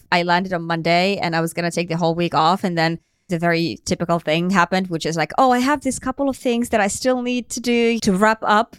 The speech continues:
basically. And then it took me, like, a couple of days to do them. But Wednesday onwards, yeah, it was great. I mean, I went to the beach. It's, like, really hot in here.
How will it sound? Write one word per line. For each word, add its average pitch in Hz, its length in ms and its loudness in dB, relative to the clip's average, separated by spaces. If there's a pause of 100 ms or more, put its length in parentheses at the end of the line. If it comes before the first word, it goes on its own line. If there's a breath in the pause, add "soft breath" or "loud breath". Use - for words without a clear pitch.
basically. 240 640 -4
And 190 180 -6
then 175 80 -4
it 175 120 -8
took - 160 -12
me, 170 100 -4
like, 160 400 -4
a - 60 -14
couple 156 180 -2
of 165 80 -2
days 156 300 -2
to 190 100 -8
do 185 140 2
them. 160 240 2
But 175 240 2
Wednesday 302 340 -4
onwards, 339 420 -6
yeah, 359 220 -4
it 349 80 -8
was 453 140 -6
great. 320 280 -4
I 190 60 0
mean, 190 140 -2
I - 20 0
went 214 200 -4
to 320 60 -4
the 247 60 -2
beach. 196 320 -6
It's, - 140 -6
like, 160 280 -14
really 208 220 0
hot 220 260 2
in 262 100 -2
here. 294 360 2